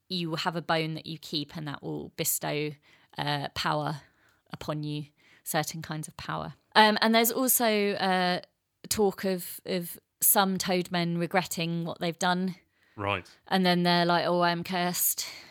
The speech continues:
Speaker 1: And they
Speaker 2: They,
Speaker 1: regret
Speaker 2: they
Speaker 1: it.
Speaker 2: knew what the ultimate prize was gonna be.
Speaker 1: Yeah. Um, and in one of the things, I can't remember if it was Porter or James, but they said, uh, one toad man grew so frightened of his own skills that he, uh, gave up the farming lifestyle and went to work in a factory.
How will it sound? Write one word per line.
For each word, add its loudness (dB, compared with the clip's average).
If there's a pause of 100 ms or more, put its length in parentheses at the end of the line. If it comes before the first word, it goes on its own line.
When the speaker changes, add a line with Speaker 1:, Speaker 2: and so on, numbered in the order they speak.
(440)
Speaker 1:
And 0
they 2
Speaker 2:
They, 0
Speaker 1:
regret -2
Speaker 2:
they -2
Speaker 1:
it. -4
Speaker 2:
knew -6 (280)
what -10
the -10
ultimate -10
prize -6
was -14
gonna -16
be. -18 (140)
Speaker 1:
Yeah. -6 (520)
Um, 4
and 0
in 0
one 2
of -2
the -4
things, -4
I -6
can't -8
remember -4 (420)
if -10
it -8
was -6
Porter -8
or -6
James, -4 (360)
but 2
they 4
said, 2
uh, 4
one 0
toad -4
man -4
grew -4
so -4
frightened -4
of -8
his -4
own -2
skills -2 (360)
that 6
he, 2
uh, 4
gave 2
up 0
the -4
farming 0
lifestyle 0
and 0
went -2
to -4
work -2
in 4
a 0
factory. 0